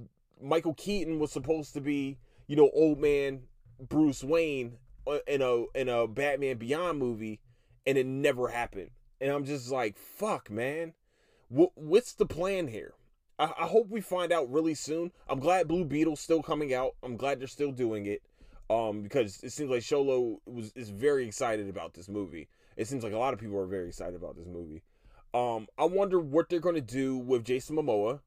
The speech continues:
because as we all know, Aquaman's the last one. Yeah, that's his last Aquaman appearance. And it just seems like what they should have built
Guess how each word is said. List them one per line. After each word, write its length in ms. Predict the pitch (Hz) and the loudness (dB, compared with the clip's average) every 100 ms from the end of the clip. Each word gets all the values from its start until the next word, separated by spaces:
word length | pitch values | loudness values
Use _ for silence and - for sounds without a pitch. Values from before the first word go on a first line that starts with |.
| - | -10
because 500 | 127 147 120 107 - - | -4 0 0 -2 -12 -4
as 200 | 127 117 | -2 -2
we 140 | 135 | 2
all 160 | 135 135 | 4 4
know, 320 | 123 110 131 - - - _ | 4 2 0 -8 -20 -20 _
Aquaman's 460 | 107 120 135 131 135 | -4 -2 0 0 0
the 80 | 135 | -2
last 340 | 123 107 123 | -2 -2 -4
one. 280 | 127 107 135 - _ _ _ _ | -4 -4 -6 -14 _ _ _ _
Yeah, 180 | 113 131 - 123 120 | -2 -2 0 -4 -2
that's 200 | 127 113 | -2 -2
his 140 | 135 123 | -2 -2
last 240 | 120 113 | -2 -2
Aquaman 420 | 113 110 117 107 104 | -6 -4 -4 -4 -4
appearance. 500 | 101 104 117 - - - - - _ _ 127 | -6 -6 -8 -16 -20 -20 -20 -20 _ _ -2
And 340 | 139 131 123 - | 0 0 -2 -6
it 120 | 139 | -6
just 180 | 156 - | -6 -6
seems 280 | 165 156 | -4 -2
like 280 | 147 139 131 _ _ _ _ _ _ _ _ _ _ _ _ _ | 0 0 -2 _ _ _ _ _ _ _ _ _ _ _ _ _
what 360 | 139 135 160 - - | -2 4 4 4 -2
they 140 | 147 | -2
should 240 | - 180 | -2 -2
have 240 | 180 120 101 | -2 -2 0
built 320 | 135 147 | 4 4